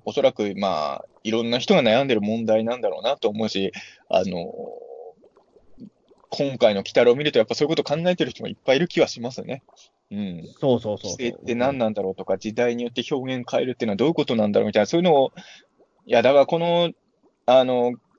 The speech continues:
Speaker 1: 三期と四期と五期と六期のチンポ会を、あの、大学の授業で見せるべきですよね。
Speaker 2: <laughs> ええ。
Speaker 1: なんかいろいろ考えれると思う。なんかその時代、時代って何なんだろうみたいなね。うん。
Speaker 2: うん。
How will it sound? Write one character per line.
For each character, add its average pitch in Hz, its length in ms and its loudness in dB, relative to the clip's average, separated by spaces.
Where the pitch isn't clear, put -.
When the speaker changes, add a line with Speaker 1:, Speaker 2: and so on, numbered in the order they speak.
Speaker 1:
三 233 340 4
期 - 180 -20
と 107 160 2
四 139 360 2
期 - 240 -20
と 107 380 2
五 165 140 2
期 - 120 -16
と 107 120 2
六 120 200 -2
期 113 120 -8
の 98 120 -2
チ 165 200 -6
ン 151 100 -8
ポ 165 180 2
会 90 360 2
を、 147 280 2
あ 95 220 -2
の、 95 440 -8
大 165 220 6
学 240 220 4
の 233 80 6
授 240 180 2
業 170 160 4
で 98 120 -2
見 104 160 -4
せ 180 140 2
る 196 80 0
べ 120 120 0
き - 100 -20
で - 80 -10
す - 120 -12
よ 139 80 -2
ね。 123 120 0
Speaker 2:
<laughs> - 320 -12
え 107 340 -4
え。 - 120 -20
Speaker 1:
な 123 100 -4
ん - 20 -6
か 117 80 0
い 117 80 4
ろ 233 120 6
い 233 40 6
ろ 226 100 4
考 220 340 0
え 202 140 4
れ 202 100 2
る 180 120 -2
と 104 120 -2
思 92 200 -6
う。 - 20 -4
な 101 120 0
ん 98 40 -2
か 95 80 -2
そ 107 100 -4
の 95 100 -2
時 104 160 -4
代、 104 300 4
時 127 140 -6
代 147 180 4
っ - 20 0
て 165 140 2
何 170 200 4
な 127 120 0
ん 101 40 -4
だ 90 100 -4
ろ 90 120 -8
う 90 60 -16
み 90 80 -20
た - 100 -16
い - 100 -18
な 135 60 -18
ね。 156 140 -18
う - 40 -8
ん。 - 20 -6
Speaker 2:
う 98 40 -4
ん。 90 420 -10